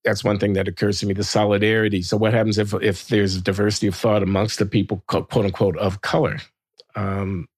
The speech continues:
another thing that occurs to me is that people are taking their artistic, uh, efforts as political in some sense. That is, they're infusing their performative offering with a sense of their identities and of the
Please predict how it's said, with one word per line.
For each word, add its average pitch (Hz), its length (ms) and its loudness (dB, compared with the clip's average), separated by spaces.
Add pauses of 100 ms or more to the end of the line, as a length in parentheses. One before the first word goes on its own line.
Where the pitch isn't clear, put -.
(760)
another 120 220 2
thing 113 220 2
that 104 100 2
occurs 107 380 0
to 110 80 0
me 107 140 4
is 104 140 2
that 104 300 2 (160)
people 117 260 2
are 104 80 2
taking 110 480 2
their 98 540 2 (260)
artistic, 107 600 0 (220)
uh, 101 260 0
efforts 98 500 0 (100)
as 101 260 0
political 117 760 0
in 92 320 -2
some 90 300 -2
sense. 95 440 -4
That 98 180 0
is, 95 240 0
they're 98 420 2
infusing 101 1040 0
their 92 340 -2 (240)
performative 101 880 0 (220)
offering 98 500 0
with 98 220 -2
a 92 80 -4
sense 90 380 -4
of 95 160 -8
their 92 360 -4 (800)
identities 95 920 2
and 95 140 2
of 95 200 -2
the 98 180 2